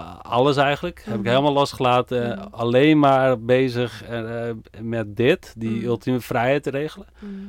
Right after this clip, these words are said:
Speaker 1: En dat gaat dan heel, heel erg gepaard met, ehm, ja, tegenslagen. Dat, dat, dat, dat, ja, iedere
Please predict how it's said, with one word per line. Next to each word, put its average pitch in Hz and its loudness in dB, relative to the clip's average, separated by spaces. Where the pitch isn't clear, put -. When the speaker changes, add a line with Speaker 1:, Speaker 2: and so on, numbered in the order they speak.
Speaker 1:
En 117 -2
dat 120 0
gaat 123 0
dan 120 0
heel, 120 -2
heel 120 -2
erg 117 -2
gepaard 110 -2
met, 104 -6
ehm, 98 -6
ja, 95 0
tegenslagen. 101 0
Dat, 104 -8
dat, 113 -6
dat, 113 -8
dat, 110 -8
ja, 98 -4
iedere 117 -4